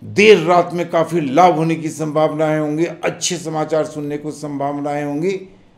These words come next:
अच्छा समय आपको देर रात में आ सकता है। आज के दिन शुभ रंग है आपका उजला और शुभ अंक है आपका छः। आज के दिन शिवालय जरूर जाएं आप। गाय के कच्चे दूध में केसर मिलावें, मिश्री मिलावें, दही मिलावें,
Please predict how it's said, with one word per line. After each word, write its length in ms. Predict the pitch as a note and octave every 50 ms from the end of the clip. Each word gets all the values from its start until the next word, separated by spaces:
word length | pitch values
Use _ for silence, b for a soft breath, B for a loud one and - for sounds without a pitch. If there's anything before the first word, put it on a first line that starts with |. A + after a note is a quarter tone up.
| _ _ -
अच्छा 300 | E3+ E3 - - F3 D#3
समय 280 | - D3+ D3 C#3+ C#3+ C#3+
आपको 300 | C#3 C#3 C#3 D3 D3+ C3+
देर 240 | A2+ C3 C3+ C3
रात 220 | A#2+ C#3 C3+ B2+ - C3+
में 100 | C#3 C3+
आ 120 | B2+ B2
सकता 540 | A2 - B2 - - - C3+ B2 B2 B2 A#2
है। 160 | A2+ - - - _ _ _ _ _ _ _ _ _ b b b b b b b b b b b b
आज 220 | - D3+ F3 F3 -
के 120 | - E3+
दिन 180 | D#3+ E3 F3 E3+
शुभ 300 | F3 E3+ - F3+ E3 D#3+
रंग 240 | E3 F3 E3+ E3 E3
है 160 | E3+ E3+ E3+
आपका 320 | F3 F3 E3+ F3 - F3
उजला 800 | F3 F#3 F3 E3+ D#3+ F3+ F3+ F3 F3+ F#3+ F#3 - - - - - _ b b b b b b b b -
और 140 | D3+ D#3+ D3+
शुभ 560 | D#3 - - - G#3 G#3 F#3 F#3+ G3 G3 - -
अंक 340 | F#3+ A3+ A#3+ A#3+ - -
है 280 | E3+ F#3 F3+ F3 F3 E3+
आपका 800 | E3+ D#3+ E3 - - F3 E3 D#3 D3 C#3 - - - - - - _ _ _ _ _ _ _ -
छः। 540 | - - - F3+ F#3+ F3+ E3+ D#3 C3 E2+ D#2+ - - - _ _ _ _ _ _ _ _ _ _ _ -
आज 220 | C#3 D3+ D#3 D3+
के 100 | - D#3
दिन 160 | C#3+ D3 D#3 D#3
शिवालय 500 | D#3 D#3 D#3 D#3 D3+ D3 D3+ D#3 D#3 D3+
जरूर 260 | D3+ D3+ D3+ D3+ D3
जाएं 300 | C#3+ D#3 D3+ D3+ D3+ D3+
आप। 360 | D3+ D3 C#3+ C#3+ - - - - _ _ _ _ _ _ _ _ _ -
गाय 260 | A2+ F3 - F#3+ F#3+
के 140 | F#3 - F#3
कच्चे 360 | - - F#3 F3+ F#3 - F#3
दूध 280 | E3+ - F3+ F3+ E3 E3+
में 200 | F#3 F#3 F3+ F#3
केसर 380 | F3+ F#3 F3+ E3 F3 F#3+ F3+ F3+
मिलावें, 500 | F#3 F3 F3+ F3+ F3 F3+ F3+ F3 E3 D3
मिश्री 440 | C#3+ D#3+ F3+ E3 F3+ F3+ F#3 F#3+
मिलावें, 680 | F3+ F3+ F#3 F3+ F3+ F3+ F3 F3+ F3+ F3 E3 E3 - D#3+
दही 280 | - F#3 F3 F#3 F#3+ F#3+
मिलावें, 720 | F#3 F#3 F3+ F#3 F#3 F#3 F3+ F#3+ F#3 F3+ E3+ D#3 - -